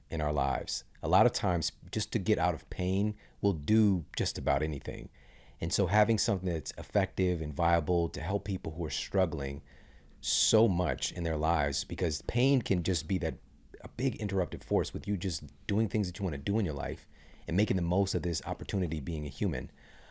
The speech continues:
What about accessibility for people right now? Because obviously we can stack conditions in our favor with certain lifeta-, lifestyle practices. But again, something like chronic pain and not really being able to cut it with conventional treatments,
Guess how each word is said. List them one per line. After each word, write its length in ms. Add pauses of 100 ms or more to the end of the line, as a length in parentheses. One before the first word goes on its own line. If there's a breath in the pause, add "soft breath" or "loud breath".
(1200 soft breath)
What 120
about 200
accessibility 840 (140)
for 100
people 520
right 200
now? 240 (220)
Because 520
obviously 360
we 100
can 120
stack 280
conditions 400
in 80
our 80
favor 380
with 140
certain 240
lifeta-, 400 (140)
lifestyle 380
practices. 640 (480 soft breath)
But 120
again, 580
something 320
like 140
chronic 320
pain 580 (120)
and 600 (460)
not 340
really 200
being 160
able 120
to 60
cut 240
it 80
with 140
conventional 380
treatments, 600